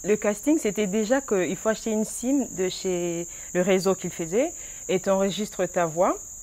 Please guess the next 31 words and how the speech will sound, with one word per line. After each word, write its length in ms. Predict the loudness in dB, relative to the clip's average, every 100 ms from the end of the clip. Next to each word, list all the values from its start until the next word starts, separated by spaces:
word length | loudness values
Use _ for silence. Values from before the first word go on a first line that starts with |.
| -12 0
t'envoies. 420 | 0 4 4 4
Donc 220 | 4 4
on 80 | 4
te 80 | 4
voyait 320 | 6 6 6
pas 200 | 6 6
comme, 240 | 6 4 6
euh, 140 | 4
celle 240 | 4 4 4
où 80 | 2
j'étais 220 | 2 4
partie, 380 | 6 4 2 2
on 160 | 2 0
m'a 240 | 2 4
vu, 220 | 4 4 4
on 100 | 4
m'a 240 | 4 4
<laughs> 200 | 0 -6
carrément 560 | 6 8 8 4 4 4
massacrée. 580 | 4 6 2 2 0 -2 -4 -12 -10 -10 -12 -2
Et 160 | 0 2
celle-là, 360 | 4 6 4
il 60 | 2
fallait 220 | 2 0
juste 260 | 0 -2 -2
enregistrer 460 | -4 -4 -6 -6
sa 140 | -6 -8
voix, 260 | -6 -4 -4 -4 -10 -12
chanter 640 | -4 -4 -2 -2 -4 -2
et 180 | -4 -4
après, 460 | -6 -8 0 0